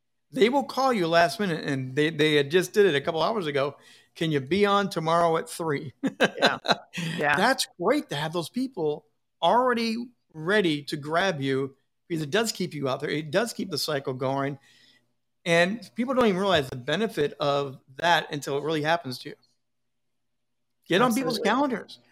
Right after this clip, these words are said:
Speaker 1: Let them know you are there to back them up, because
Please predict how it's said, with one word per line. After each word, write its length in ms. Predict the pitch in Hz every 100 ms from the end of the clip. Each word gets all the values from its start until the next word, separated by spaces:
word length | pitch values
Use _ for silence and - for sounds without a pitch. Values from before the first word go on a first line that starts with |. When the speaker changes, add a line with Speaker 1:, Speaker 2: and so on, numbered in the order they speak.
| _
Speaker 1:
Let 360 | 156 151 190 -
them 140 | 285
know 160 | 269 269
you 240 | 190 190
are 80 | 220
there 260 | 175 185 220
to 100 | 170
back 380 | 143 170 175 -
them 180 | 226
up, 320 | 160 196 - - - - _
because 440 | 170 175 151 -